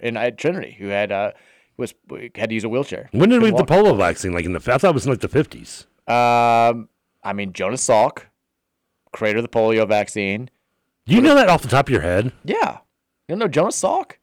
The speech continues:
Speaker 1: Who invented the cotton gin? Eli Whitney.
Speaker 2: I, now, I knew that one.
Speaker 1: You did?
Speaker 2: I actually knew Eli Whitney, yeah.
Speaker 1: Uh, what year was the polio vaccine?
Speaker 2: <laughs> I wouldn't have known, like, who invented the polio vaccine. That one wouldn't have come to my mind.
Speaker 1: Nineteen fifty-five was when it
Speaker 2: Hey,
Speaker 1: was
Speaker 2: I had that.
Speaker 1: developed.
Speaker 2: I was pretty, I was at
Speaker 1: You're right
Speaker 2: fifties.
Speaker 1: there.
Speaker 2: Yeah.
Speaker 1: Right there.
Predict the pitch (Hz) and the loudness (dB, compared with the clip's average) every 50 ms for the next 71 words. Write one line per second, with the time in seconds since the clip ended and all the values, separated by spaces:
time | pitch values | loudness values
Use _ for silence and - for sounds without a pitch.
0 | _ _ _ _ - - 113 214 233 214 233 233 196 - - 185 196 190 165 131 | _ _ _ _ -10 -2 0 2 4 4 4 2 2 0 2 2 2 2 0 -2
1 | 107 113 104 92 92 - - 202 208 208 202 202 180 226 269 175 123 92 78 - | -4 -6 -6 -6 -10 -6 0 2 4 6 6 6 6 4 2 0 -2 -12 -20 -20
2 | _ _ _ _ _ - - 101 - - _ _ - - - - - 185 165 185 | _ _ _ _ _ -10 -8 -8 -8 -10 _ _ -20 -20 -8 -2 2 2 4 6
3 | 208 285 339 320 247 170 170 202 233 208 156 120 117 135 143 - _ _ _ _ | 6 6 6 6 6 6 6 6 6 4 4 2 2 0 -2 -6 _ _ _ _
4 | - 151 175 175 202 240 302 466 466 - - - - 143 180 233 226 - 226 202 | -2 0 4 6 6 6 6 6 2 -2 -4 -2 2 4 4 4 4 4 4 4
5 | 208 220 214 160 170 151 143 139 147 151 131 120 110 113 110 107 95 87 - - | 6 6 6 6 6 6 6 6 4 4 4 2 2 2 2 2 2 0 -2 -4
6 | _ _ _ _ _ - 127 131 147 190 220 202 180 175 170 147 139 - - 127 | _ _ _ _ _ 0 2 4 4 4 4 4 4 4 4 2 0 0 0 2
7 | 120 107 92 90 90 90 - - - 90 90 - - 113 - - 127 - - - | 2 2 0 -2 -4 -6 -8 -10 -12 -14 -14 -14 -16 -10 -8 -4 -4 -2 0 2
8 | 180 180 175 269 302 254 170 156 160 160 147 135 151 131 127 - - 127 117 123 | 2 4 4 4 4 6 6 6 6 6 4 4 4 2 2 2 0 0 0 0
9 | 110 107 101 82 - 85 104 123 135 107 90 87 85 85 - 90 90 92 113 135 | 0 -2 -4 -2 0 0 2 4 2 2 2 0 0 -2 -4 -4 -2 -2 0 0
10 | 127 107 95 90 92 82 82 78 82 80 80 78 76 73 73 76 78 82 82 - | -2 -2 -2 -2 -2 -4 -4 -4 -4 -4 -4 -4 -4 -4 -4 -6 -6 -6 -8 -6
11 | - 127 151 175 165 - 170 165 160 139 - - 135 - - 120 98 - - - | -2 0 0 0 0 0 -2 -4 -4 -4 -4 -4 -4 -4 -4 -8 -8 -6 -8 -8
12 | 64 - - - _ _ _ 123 104 98 120 117 110 101 - 247 302 302 202 185 | -8 -12 -20 -20 _ _ _ -10 -6 -4 -2 -2 -2 0 2 4 4 6 6 6
13 | 175 165 240 247 - 254 233 208 196 208 233 208 - - - 247 208 180 202 190 | 6 6 6 6 6 4 4 4 4 4 2 0 0 0 0 2 4 4 4 4
14 | - 269 226 180 185 254 285 226 233 247 254 262 202 - 175 220 208 175 208 202 | 2 0 0 2 2 2 4 4 4 4 4 4 4 4 2 2 2 2 2 2
15 | 127 80 71 - - 117 - - - - 98 | 2 0 -2 -4 -6 -6 -6 -6 -8 -8 -8